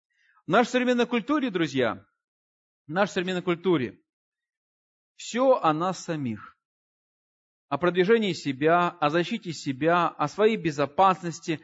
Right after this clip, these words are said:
о сохранении себя, о заботе о себе. А Иисус приходит и говорит: "Умри для себя и живи для Меня. Умри для всей своей жизни и живи для Меня теперь.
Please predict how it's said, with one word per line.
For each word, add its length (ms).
о 120
сохранении 760
себя, 580
о 160
заботе 500
о 60
себе. 460
А 160
Иисус 280
приходит 480
и 60
говорит: 400
"Умри 420
для 160
себя 460
и 140
живи 680
для 120
Меня. 400
Умри 320
для 200
всей 280
своей 340
жизни 680
и 140
живи 520
для 100
Меня 220
теперь. 440